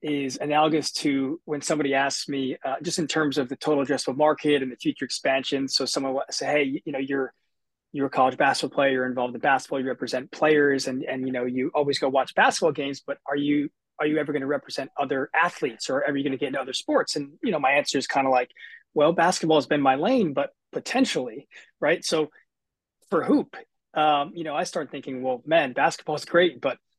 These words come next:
you start to talk about, uh, American soccer, you start to talk, I'm sorry, soccer, and then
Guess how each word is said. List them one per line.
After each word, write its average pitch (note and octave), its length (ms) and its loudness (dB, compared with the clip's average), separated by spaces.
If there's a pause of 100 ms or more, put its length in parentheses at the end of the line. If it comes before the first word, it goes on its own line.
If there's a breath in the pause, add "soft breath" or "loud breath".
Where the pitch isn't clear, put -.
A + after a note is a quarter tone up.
(100)
you E3+ 80 -6
start C#3+ 180 -2
to - 60 -16
talk C3+ 220 0
about, B2+ 260 -2 (460 soft breath)
uh, B2+ 280 0
American C3+ 480 0
soccer, C3 440 0
you C3 120 -2
start B2+ 200 -4
to - 60 -20
talk, B2+ 220 -2
I'm C3+ 100 -2
sorry, - 280 -4 (160)
soccer, E3 480 4
and D#3 160 -2
then C#3 160 -6